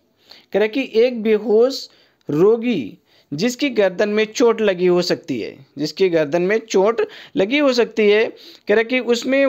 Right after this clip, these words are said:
वायु मार्ग के खोलने का अधिकतम तरीका कौन सा है? देखिए, केपीएससी स्टाफ नर्स एग्जाम दो हज़ार सत्रह में पूछे गए क्वेश्चन है जितने भी हैं, और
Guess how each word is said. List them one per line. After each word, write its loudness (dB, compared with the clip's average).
वायु 2
मार्ग 2
के 2
खोलने 2
का 0
अधिकतम -2
तरीका 0
कौन 0
सा -2
है? -4
देखिए, -2
केपीएससी 0
स्टाफ 0
नर्स -2
एग्जाम -2
दो 0
हज़ार 0
सत्रह -2
में -2
पूछे -2
गए 2
क्वेश्चन -2
है -2
जितने -2
भी 2
हैं, -2
और 0